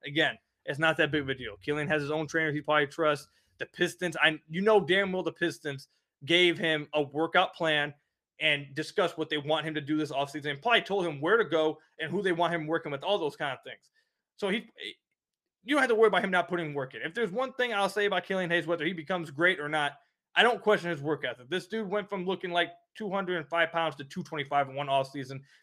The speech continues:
He's putting a ton of work in. He's worked all last offseason with John Beilein. We had that confirmed by him, John Beilein, and Dwayne Casey. I'm not worried about it. It's not that big of a deal, guys. It really isn't.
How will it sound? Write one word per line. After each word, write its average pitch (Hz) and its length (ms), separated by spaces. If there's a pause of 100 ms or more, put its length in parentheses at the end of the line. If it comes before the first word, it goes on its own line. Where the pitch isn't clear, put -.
He's 156 160
putting 208 220
a 170 120
ton 202 260
of 208 120
work 170 260
in. 180 80
He's 165 160 (260)
worked 175 360
all 175 280
last 175 240
offseason 175 360
with 151 120
John 165 240
Beilein. 160 440 (540)
We 143 100
had 160 140
that 170 140
confirmed 170 380
by 131 140
him, 180 340
John 156 220
Beilein, 156 260
and 170 160
Dwayne 156 220
Casey. 143 480 (360)
I'm 220 80
not 233 140
worried 180 160
about 131 220
it. - 80 (220)
It's 165 120
not 220 140
that 202 120
big 196 120
of 175 60
a - 20
deal, 160 180
guys. 151 400
It 160 80
really 165 260
isn't. 143 260